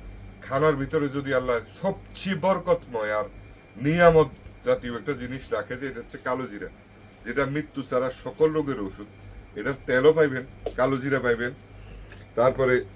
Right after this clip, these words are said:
ইসুপগুলির ভুসি পাইবেন, একবারে ফ্রেশ, ফ্রেশ যেটা সবচেয়ে দামি বাংলাদেশের, এই ইসুপগুলির ভুসিটা পাইবেন, একবারে ফ্রেশ, কোনো কাঁচরা ময়লা কিছু নাই। আর সবচেয়ে বেশি যে জিনিসটা নিয়ে কথা বলতে চাইতেছি, এটা হচ্ছে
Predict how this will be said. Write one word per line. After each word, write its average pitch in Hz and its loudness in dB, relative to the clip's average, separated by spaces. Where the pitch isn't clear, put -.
ইসুপগুলির 160 2
ভুসি 139 -4
পাইবেন, 151 6
একবারে 131 2
ফ্রেশ, 151 8
ফ্রেশ 160 6
যেটা 113 -8
সবচেয়ে 143 -6
দামি 151 2
বাংলাদেশের, 120 -2
এই 120 -4
ইসুপগুলির 143 -4
ভুসিটা 127 -4
পাইবেন, 117 -2
একবারে 120 -4
ফ্রেশ, 165 -6
কোনো 156 -4
কাঁচরা 147 0
ময়লা 139 4
কিছু 135 -6
নাই। 156 2
আর 120 2
সবচেয়ে 233 6
বেশি 190 0
যে 190 0
জিনিসটা 160 -6
নিয়ে 165 -2
কথা 156 0
বলতে 156 -4
চাইতেছি, 143 -6
এটা 139 -2
হচ্ছে 180 -2